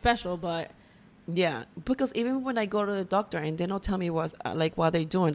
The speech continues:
Speaker 2: I will, I'll get upset. I'm like, "You need to explain everything you're doing."
Speaker 1: Yeah.
Speaker 2: So I can imagine her every time she, 'cause she can't
Speaker 1: I
Speaker 2: have
Speaker 1: had
Speaker 2: any
Speaker 1: a
Speaker 2: question.
Speaker 1: patient who was like, so she lives in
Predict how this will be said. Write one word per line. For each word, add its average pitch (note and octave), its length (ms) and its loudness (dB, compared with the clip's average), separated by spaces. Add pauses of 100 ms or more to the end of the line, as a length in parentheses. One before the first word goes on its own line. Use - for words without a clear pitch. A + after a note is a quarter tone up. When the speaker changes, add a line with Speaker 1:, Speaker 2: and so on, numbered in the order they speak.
Speaker 2:
I - 40 8
will, E3 200 2
I'll E3 220 8
get F3 80 4 (120)
upset. D#3 300 4 (100)
I'm E3 120 4
like, F3 140 2
"You F#3 100 2
need A#3 100 0
to C4 80 -6
explain F#3+ 200 2 (100)
everything D#3+ 320 0
you're D3 200 -2
doing." - 140 -6 (260)
Speaker 1:
Yeah. A#3+ 220 -6 (380)
Speaker 2:
So - 140 0 (140)
I - 100 2
can F#3 80 4 (100)
imagine E3 360 4 (140)
her D3+ 140 6 (140)
every D#3+ 320 4
time D#3 160 2
she, E3 80 0
'cause D#3+ 220 2
she D#3+ 80 0 (100)
can't D#3 120 2
Speaker 1:
I D#3+ 100 0
Speaker 2:
have D3+ 100 0
Speaker 1:
had D#3+ 80 0
Speaker 2:
any D#3+ 100 -4
Speaker 1:
a - 40 -14
Speaker 2:
question. F3+ 200 0
Speaker 1:
patient F#3 240 -8 (140)
who A#3+ 80 -4 (100)
was G#3 160 -2
like, G3+ 280 -6 (480)
so B3 60 4 (140)
she B3 580 2 (420)
lives A3+ 360 4
in F#3 140 -2